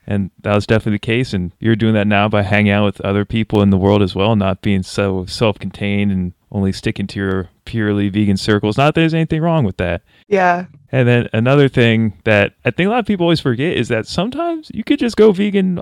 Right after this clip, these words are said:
Speaker 1: on the spot. It doesn't have to be a process. You don't have to really transition. You can say, "I'll do this now." And then you can go and be vegan. It's totally a thing. You don't need to stress too much about transitioning or anything like that.
Speaker 2: Yeah, I feel like a lot of people are, like, the opposite, and that they're like, "Oh my God, it's such a huge change." And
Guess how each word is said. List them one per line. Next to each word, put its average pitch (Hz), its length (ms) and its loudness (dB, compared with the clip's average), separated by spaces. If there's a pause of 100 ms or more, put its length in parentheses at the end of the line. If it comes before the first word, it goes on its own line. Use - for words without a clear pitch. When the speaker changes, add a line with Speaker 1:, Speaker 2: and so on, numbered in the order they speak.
Speaker 1:
on 156 120 -2
the 165 60 -2
spot. - 340 2
It - 40 -2
doesn't 156 240 4
have 151 160 2
to 135 80 -14
be 147 140 0
a 123 60 0
process. 131 600 0
You 120 80 0
don't 123 100 2
have 123 160 2
to 120 80 0
really 120 200 4
transition. 120 500 2
You 135 60 0
can 127 40 -2
say, 147 300 0 (280)
"I'll 330 60 -4
do 349 160 0
this 370 160 2
now." 160 300 0 (260)
And 127 140 -6
then 139 180 -2
you 143 80 -8
can 151 160 -4
go 156 160 4
and 151 80 0
be 160 120 0
vegan. 143 360 0
It's - 300 -8 (100)
totally 147 300 6
a - 20 0
thing. 151 220 2
You 107 80 4
don't 117 160 2
need 123 200 2
to 110 200 0
stress - 340 -2
too - 80 -4
much 113 220 0
about 104 280 2
transitioning 101 680 2
or 92 240 -2
anything 98 360 -2
like 82 200 -6
that. 87 260 -8 (140)
Speaker 2:
Yeah, 175 520 0
I 202 120 0
feel 220 160 -6
like 269 140 -6
a 233 60 -4
lot 170 180 -2
of 170 100 -4
people 160 720 -2 (140)
are, 170 80 2
like, 165 160 0
the - 60 -2
opposite, 147 720 0
and 156 220 0
that 147 260 -2
they're 160 140 -10
like, 151 180 -10
"Oh 202 80 -2
my 196 160 -4
God, 180 640 -6
it's 180 120 -8
such - 240 -6
a 202 60 -2
huge 180 420 -4
change." 175 640 -2
And 160 360 0